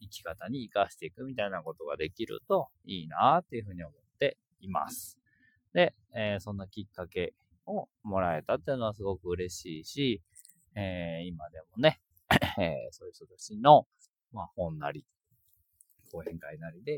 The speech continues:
いろいろ、まあ、もらいながらアイデアを、で、自分がやりたいようにこれからもやっていけたらいいなっていうふうに思っております。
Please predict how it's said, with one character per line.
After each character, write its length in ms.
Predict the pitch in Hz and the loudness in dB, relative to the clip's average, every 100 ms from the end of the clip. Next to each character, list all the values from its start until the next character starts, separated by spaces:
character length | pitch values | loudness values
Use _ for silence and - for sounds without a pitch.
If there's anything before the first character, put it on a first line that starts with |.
| - | -6
い 60 | |
ろ 100 | 92 | -6
い 40 | 73 | -6
ろ、 220 | 67 64 | -8 -14
ま 120 | 90 82 | -10 -12
あ、 60 | - _ - | -14 _ -12
も 140 | 85 | -8
ら 140 | 78 73 | -8 -8
い 60 | |
な 160 | 90 127 | -6 -2
が 100 | 104 | -2
ら 80 | 76 _ _ - | -4 _ _ -18
ア 60 | |
イ 60 | 73 | -18
デ 180 | - - | -16 -14
ア 60 | |
を、 140 | 69 - - - _ _ _ _ | -14 -16 -20 -20 _ _ _ _
で、 100 | - - | -14 -10
自 140 | 98 | -8
分 160 | 82 80 | -8 -8
が 80 | |
や 60 | 76 | -10
り 80 | 76 | -12
た 160 | 76 | -10
い 40 | 76 | -8
よ 120 | 78 | -8
う 20 | |
に 120 | 117 | -10
こ 120 | 151 113 | -4 -4
れ 80 | |
か 120 | 92 82 | -2 -4
ら 100 | 73 | -4
も 120 | 69 | -14
や 80 | 69 | -18
っ 120 | - | -14
て 80 | 71 | -14
い 60 | |
け 100 | - | -14
た 120 | - 67 | -16 -16
ら 120 | 69 | -14
い 80 | 76 | -10
い 40 | |
な 140 | 120 190 | -4 -4
っ 40 | |
て 140 | - 110 | -2 -4
い 40 | |
う 40 | |
ふ 40 | 95 | -4
う 40 | |
に 120 | 87 | -10
思 200 | 82 80 | -12 -12
っ 20 | 80 | -6
て 180 | - 143 - | 0 0 -2
お 80 | - | -4
り 100 | 95 | -4
ま 140 | 90 62 55 50 - | -4 -8 -8 -8 -10
す。 160 | - | -12